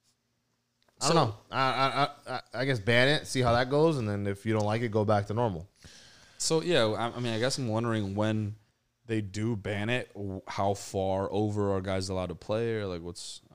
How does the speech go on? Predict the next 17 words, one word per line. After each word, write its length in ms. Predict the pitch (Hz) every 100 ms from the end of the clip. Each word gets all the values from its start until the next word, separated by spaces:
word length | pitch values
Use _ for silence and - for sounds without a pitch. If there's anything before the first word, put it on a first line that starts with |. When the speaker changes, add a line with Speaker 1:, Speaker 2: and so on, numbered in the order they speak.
| 95
Speaker 2:
I 40 |
wonder 140 | 98
what's 120 | 90 90
Speaker 1:
I 60 |
Speaker 2:
gonna 100 | 95
Speaker 1:
think 80 | 92
Speaker 2:
happen. 0 |
Speaker 1:
second 220 | 110 98
base. 400 | 92 110 127 - - _ _ _ _ _ -
Can't 140 | 98
pass 180 | 92 92
the 80 | 80
bag. 280 | 90 104 123 - _ _ _ - - _ _
Speaker 2:
So, 140 | -
like, 120 | 101 101
the 80 |
th-, 100 | 104